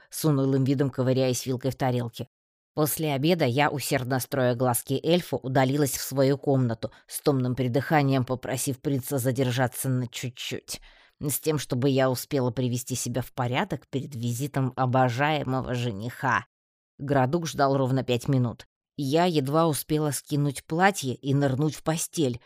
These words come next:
где уже лежал Ерынг, крепко-накрепко зажмурившись и замотавшись в простыню. "Любимая!" провозгласил принц, рывком распахивая дверь. "Я пришел к тебе!" "Да обними же меня!"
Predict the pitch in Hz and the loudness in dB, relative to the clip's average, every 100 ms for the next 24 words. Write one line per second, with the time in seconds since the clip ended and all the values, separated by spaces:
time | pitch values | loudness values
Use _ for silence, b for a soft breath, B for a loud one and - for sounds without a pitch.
0 | b - 151 147 139 139 139 139 147 120 | b -8 -4 -2 -2 0 0 0 0 0
1 | 123 139 165 226 175 B B - 156 143 | 2 0 2 2 2 B B 0 2 2
2 | - 156 160 - 131 - 123 139 135 185 | 0 0 0 -2 -4 -4 -2 -2 0 -2
3 | 208 151 - 131 - b - 151 160 139 | -2 -2 -4 -8 -10 b -4 0 0 -2
4 | 131 135 - 123 - - 139 - 151 143 | 0 -2 -2 -6 -8 -6 -8 -2 2 2
5 | 123 117 _ _ _ _ _ _ _ _ | 2 -2 _ _ _ _ _ _ _ _
6 | - 135 147 151 151 151 139 131 123 - | -4 2 4 6 6 6 6 4 2 -2
7 | _ - 139 127 127 123 127 - 127 113 | _ -4 -2 -2 -2 -2 -2 -4 -6 -4
8 | 156 151 - 131 - 147 131 131 - 127 | -2 -2 -2 -4 -2 -2 0 -2 -4 -6
9 | 123 127 131 131 135 139 113 - _ _ | -4 -2 0 0 2 2 0 -6 _ _
10 | _ 139 131 135 127 _ - 156 - - | _ -4 0 2 0 _ 0 0 2 2
11 | 151 131 - 151 127 131 - _ _ _ | 2 0 -4 -2 0 -2 -4 _ _ _
12 | _ _ _ _ _ _ - 151 185 156 | _ _ _ _ _ _ -12 0 2 2
13 | 143 202 226 240 214 117 147 233 254 269 | 0 0 2 4 2 0 0 0 2 2
14 | 180 113 | 2 -2